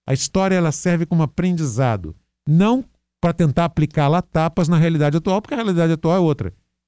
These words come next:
Então, a gente usa como aprendizado pra não cometer os erros do passado, mas usa já com a perspectiva, com a lógica, né, com o recorte, com o que a gente tá vendo no presente.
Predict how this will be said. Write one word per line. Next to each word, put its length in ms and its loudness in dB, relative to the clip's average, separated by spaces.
Então, 180 0
a 80 -4
gente 260 2
usa 380 2
como 200 0
aprendizado 680 -2
pra 120 -2
não 120 2
cometer 480 0
os 220 0
erros 220 0
do 80 -8
passado, 500 -6
mas 300 0
usa 400 2
já 240 0
com 140 -4
a 20 0
perspectiva, 1000 -2
com 80 0
a 40 0
lógica, 600 -2
né, 140 2
com 160 -4
o 40 2
recorte, 600 -2
com 120 0
o 40 0
que 100 -2
a 40 2
gente 260 0
tá 100 0
vendo 400 -2
no 220 2
presente. 580 -8